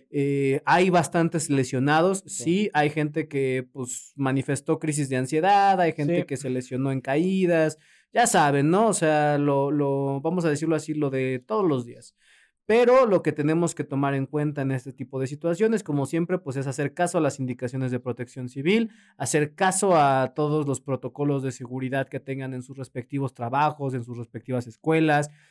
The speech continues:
Speaker 1: Este pedo no es un juego, ya lo demostramos hace cinco años, ya se volvió a demostrar hoy otra
Speaker 2: Ujú.
Speaker 1: vez.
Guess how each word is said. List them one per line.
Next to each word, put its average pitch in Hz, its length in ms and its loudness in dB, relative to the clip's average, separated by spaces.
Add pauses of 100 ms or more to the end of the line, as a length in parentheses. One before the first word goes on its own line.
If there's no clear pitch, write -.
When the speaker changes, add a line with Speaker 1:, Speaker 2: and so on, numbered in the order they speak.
(140)
Speaker 1:
Este 202 320 2
pedo 160 300 4
no 160 100 4
es 151 120 -2
un 127 100 -6
juego, 165 600 2
ya 165 280 4
lo 180 100 4
demostramos 147 720 2
hace 139 300 0
cinco 131 400 -6
años, 160 380 2
ya 160 180 4
se 208 80 2
volvió 160 240 6
a 156 60 4
demostrar 139 440 0
hoy 139 160 2
otra 127 240 -2
Speaker 2:
Ujú. 120 60 -2
Speaker 1:
vez. 139 380 0